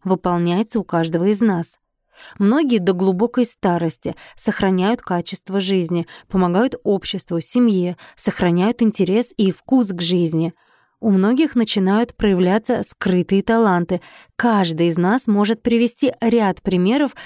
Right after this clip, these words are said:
подобной жизни долгожителей. Это явление чаще всего объясняют генетической наследственностью, но, по мнению специалистов, генетическая причина жизненной устойчивости составляет всего лишь пять-двадцать процентов.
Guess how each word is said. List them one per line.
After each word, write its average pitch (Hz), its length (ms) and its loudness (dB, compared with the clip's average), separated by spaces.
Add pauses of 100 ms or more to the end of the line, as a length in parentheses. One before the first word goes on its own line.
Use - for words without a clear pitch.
(120)
подобной 269 500 2
жизни 214 400 0
долгожителей. 175 880 -2 (400)
Это 294 200 2
явление 208 500 2
чаще 202 460 -2
всего 190 340 -4
объясняют 185 680 -2
генетической 190 920 -2
наследственностью, 170 1080 -4 (300)
но, 240 240 2
по 262 160 -2
мнению 220 420 0
специалистов, 185 840 -4 (300)
генетическая 214 840 0
причина 196 520 -2
жизненной 175 600 -2
устойчивости 247 880 -2
составляет 202 720 -2 (120)
всего 214 380 -2
лишь 269 280 -2 (100)
пять-двадцать 190 880 -2
процентов. 170 580 -6